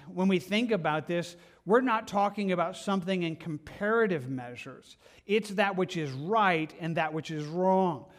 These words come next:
that which is real and that which is phony. In other words, again, this isn't the kind of thing where you would have something like, uh, name brand, you know, drugs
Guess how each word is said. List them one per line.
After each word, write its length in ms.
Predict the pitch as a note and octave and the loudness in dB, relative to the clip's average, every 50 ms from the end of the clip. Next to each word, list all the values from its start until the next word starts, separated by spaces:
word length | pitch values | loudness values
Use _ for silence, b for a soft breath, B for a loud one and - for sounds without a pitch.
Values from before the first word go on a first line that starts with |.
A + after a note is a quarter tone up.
| B B B | B B B
that 160 | G3+ G3+ A#3 A3+ | -2 -2 0 0
which 180 | A3 - G3+ | -2 -2 0
is 180 | G3+ F#3 E3 E3 | -2 -2 -2 -4
real 520 | F3 F#3 G3+ A#3 B3 B3 A3 F#3 D3+ D3+ | -6 -4 -2 -2 0 2 2 2 2 0
and 120 | D#3 E3 F3+ | -2 0 0
that 160 | E3+ F3+ F3 | 0 0 -2
which 160 | F3+ E3+ - | -4 -4 -4
is 140 | F3 D#3+ - | -4 -4 -6
phony. 640 | - - - G3 F#3 G3 G3+ G3+ G3 F3 C#3 G#2+ - B B B B B B | -10 -6 -2 0 2 2 2 2 0 -2 -2 -6 -10 B B B B B B
In 180 | - B3 B3+ C4 | -6 -4 -2 0
other 160 | C4+ C#4+ C#4+ | 2 2 2
words, 220 | B3+ A#3+ A3 F3 G#3+ | 2 0 0 0 -2
again, 240 | G3+ G3 A3+ G#3+ | -2 0 0 0
this 140 | G#3 G#3 F3 | 0 -2 -2
isn't 280 | A#3 C4 C#4+ D#4+ D#4+ D4+ | -2 -4 -2 -4 -4 -4
the 100 | D#4+ - | -6 -6
kind 240 | - F#3+ F#3 F#3 F#3+ | -4 -4 -2 0 0
of 100 | E3+ - | -2 -2
thing 340 | - F3+ F3 F3 F3+ F3+ | -4 -2 -2 0 0 0
where 160 | E3+ F3 F3 E3+ | 0 0 0 0
you 220 | E3+ E3+ F3 F3 | 0 0 0 0
would 100 | F3 E3 | 0 -2
have 360 | C3 D#3 E3+ F3 F3 D#3+ D#3 | -2 0 2 2 2 0 -2
something 540 | - - F3+ E3+ D#3+ - F3+ D#3+ D#3 D#3+ D#3 | -6 -4 -2 -2 -2 -2 -4 -4 -4 -4 -2
like, 400 | D3+ D3+ D3+ C#3+ C#3 C3 C3 - B B B B B B - | 0 0 0 0 -2 -6 -10 -14 B B B B B B 0
uh, 140 | E3 E3+ E3 F#3 | 0 0 0 0
name 420 | D#3+ E3+ F3 F3+ F#3 G3+ G#3 F#3+ | -2 0 2 2 4 4 2 2
brand, 600 | E3 F3+ F3 F3 F3 F3 E3+ E3+ E3 E3 D#3 D3 - B B B B | 4 4 4 4 4 4 4 2 0 -2 -4 -8 -12 B B B B
you 80 | F#3 F3+ | -2 0
know, 140 | F3+ E3 | 0 0
drugs 500 | D3+ C3+ C3+ E3+ F3 E3+ E3+ E3+ D3 C#3 | -2 -2 0 2 4 4 4 4 0 -6